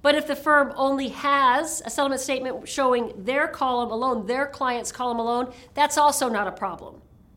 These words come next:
from D O L's auditing position. Will the law ever catch up with this issue? I don't know. I can't make you a promise about that one way or the other. But what you should know is that from an auditing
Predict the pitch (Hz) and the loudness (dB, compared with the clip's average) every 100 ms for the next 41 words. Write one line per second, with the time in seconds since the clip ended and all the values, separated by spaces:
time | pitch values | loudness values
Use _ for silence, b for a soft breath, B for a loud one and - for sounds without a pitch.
0 | - - - - - - 226 208 220 208 | -20 -20 -20 -20 -14 -4 -4 -2 -2 0
1 | 196 185 180 180 - - - 196 196 190 | 0 0 -2 -6 -12 -20 -2 2 2 0
2 | 170 160 160 165 - 190 170 170 - - | -6 -8 -10 -14 -12 -8 -8 -8 -10 -12
3 | - - - - - - - - b b | -18 -20 -20 -20 -20 -20 -20 -20 b b
4 | b 226 294 247 226 240 262 320 311 277 | b 0 2 2 4 6 8 8 8 2
5 | 294 311 311 - 311 330 320 320 320 330 | 0 -2 0 0 -2 -4 -6 -4 -4 -2
6 | 302 - 226 226 220 180 175 220 202 220 | -4 -2 -2 -2 -2 -4 -6 -8 -8 -8
7 | 254 247 220 233 254 233 233 226 190 - | -8 -6 -6 -6 -6 -4 -4 -2 -4 -4
8 | 214 214 226 254 202 180 262 - - b | -8 -6 -6 -4 -4 -4 -6 -8 -18 b
9 | b b b b b b 220 233 226 226 | b b b b b b -2 0 0 -4
10 | - 294 294 269 220 220 - 208 214 - | -4 -2 0 0 0 0 -2 -4 -6 -4
11 | 190 190 - 220 240 277 277 277 | -6 -6 -4 0 2 0 -2 -4